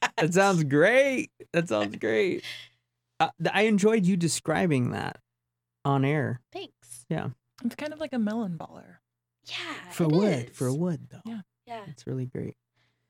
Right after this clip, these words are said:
Speaker 1: Like how they have to do it with the grain.
Speaker 3: Mm-hmm.
Speaker 2: Yeah.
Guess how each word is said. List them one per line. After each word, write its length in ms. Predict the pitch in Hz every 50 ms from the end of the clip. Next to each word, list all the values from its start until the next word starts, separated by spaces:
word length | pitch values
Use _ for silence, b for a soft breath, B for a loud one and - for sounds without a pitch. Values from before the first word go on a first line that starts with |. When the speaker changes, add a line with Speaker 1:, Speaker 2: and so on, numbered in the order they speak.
| - _ _
Speaker 1:
Like 160 | 233 220 214
how 120 | 214 214
they 100 | 214 214
have 160 | 208 214 202 _
to 80 | - 208
do 80 | 202 202
it 100 | 190 208
with 120 | 202 _
the 60 | - 190
grain. 360 | _ - 185 175 180 185 196 _ _ _ _ _ _ - _
Speaker 3:
Mm-hmm. 440 | 196 190 202 214 214 220 226 240 247 254 _ _ _ _ _ _ _ _
Speaker 2:
Yeah. 200 | - 120 107 98